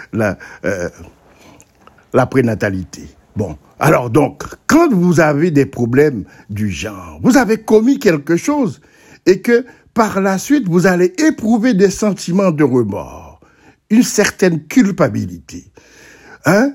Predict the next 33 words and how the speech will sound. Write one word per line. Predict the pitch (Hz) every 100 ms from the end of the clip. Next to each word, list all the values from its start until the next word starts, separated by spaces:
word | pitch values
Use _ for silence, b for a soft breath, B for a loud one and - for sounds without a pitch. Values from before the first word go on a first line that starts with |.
| -
Vous | - 190 247
avez, | 214 240 180 185
vous, | 185 - -
vous | 135 165
ressentez, | 294 320 - 220 202 190
vous | 151 196 170
avez | 208 208 240
du | 147 147
regret | 135 151 135 123 151 117
pour | - 127 127
avoir | 110 110 -
commis | 98 87
ça. | 78 80 - b b b b
Mais | -
d'où | 85 110
ça | 117 110
vient ? | 127 180 - _ _ _ _ _ b b b
Ce | - -
n'est | 80 85
pas | - 85
naturel | 85 - 101 87 92
chez | 78 101 92
vous, | 95 120
mon | 90 82
ami. | 78 87 73 _ b b b b
Hein ? | 82 113 - b b -
Alors | 110 160
prenons, | 147 170 170
prenons, | - - 233 220
prenons | - 208 190
les | 139
choses, | 139 208 123
hein. | 135 175